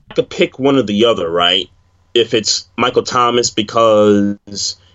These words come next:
he's the number one receiver, he's the best receiver on the team, he's a number one receiver. Or is it because you got the Hall of Fame quarterback in Drew Brees and the way he throws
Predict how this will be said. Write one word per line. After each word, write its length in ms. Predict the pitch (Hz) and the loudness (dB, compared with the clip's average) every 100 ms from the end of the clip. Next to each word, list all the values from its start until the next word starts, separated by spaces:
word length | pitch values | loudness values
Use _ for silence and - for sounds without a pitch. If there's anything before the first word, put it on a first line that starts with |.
| _ _ - _ _ - | _ _ -20 _ _ -10
he's 600 | - 131 123 120 117 110 | 0 2 4 2 0 0
the 60 | 117 | 0
number 220 | 123 113 | 2 4
one 220 | 120 117 | 4 4
receiver, 680 | 107 - 139 139 135 135 120 | 2 2 2 4 4 4 4
he's 180 | 117 | 2
the 100 | 123 | 0
best 260 | 143 117 - | 0 0 0
receiver 400 | 110 131 120 113 | 0 0 2 2
on 120 | 104 | 2
the 60 | 98 | 0
team, 760 | - 165 160 156 156 151 147 - - _ _ | 0 2 4 4 4 4 2 -2 -20 _ _
he's 240 | - 135 135 | 2 2 4
a 60 | |
number 280 | 120 139 131 | 2 2 2
one 300 | 131 147 131 | 4 2 2
receiver. 540 | 123 - 160 101 78 - _ _ | 0 0 -2 -2 -8 -10 _ _
Or 580 | - 165 160 127 110 107 - _ _ _ _ - | 2 6 6 6 2 0 -8 _ _ _ _ -4
is 140 | 131 | -2
it 100 | 139 | -2
because 640 | 123 - 123 120 113 104 110 | -2 0 2 4 2 -2 -6
you 80 | |
got 180 | 107 107 | -4 -2
the 80 | 98 | 0
Hall 240 | 107 113 | 2 2
of 120 | 107 104 | 2 2
Fame 200 | 104 95 | 0 0
quarterback 720 | - - 98 92 98 95 95 | -6 -2 0 2 0 -2 -2
in 100 | 98 | -4
Drew 200 | 98 98 | -2 -2
Brees 680 | 98 101 92 87 82 82 - | 0 0 2 -2 -4 -6 -4
and 280 | 85 82 82 | -2 -4 0
the 80 | 92 | 2
way 160 | 107 | 2
he 180 | 107 110 | 2 0
throws 840 | - 110 104 101 98 95 95 90 | 2 2 4 4 2 2 0 -4